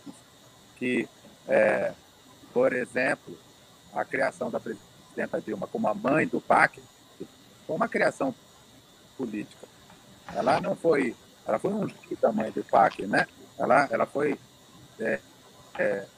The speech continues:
transformada na herdeira política do presidente Dilma,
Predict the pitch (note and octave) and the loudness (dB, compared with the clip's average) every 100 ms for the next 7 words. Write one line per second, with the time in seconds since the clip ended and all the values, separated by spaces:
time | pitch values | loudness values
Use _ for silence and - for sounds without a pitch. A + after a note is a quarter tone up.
0 | - - - - - - C#3+ C#3+ - C#3+ | -20 -20 -20 -20 -20 -4 -2 -2 -2 -4
1 | B2+ C3+ F#3+ F#3+ B2+ B2 A2 - - - | -2 -2 -2 -2 -4 -4 -4 -2 -2 -4
2 | G#2+ A#2+ - - - - G#3+ - - - | -8 -8 -8 -8 -6 -4 -6 -8 -20 -20
3 | - - - - A2 G2+ - - A#2 C3 | -20 -20 -18 -6 -6 -4 -8 -2 0 0
4 | - | -2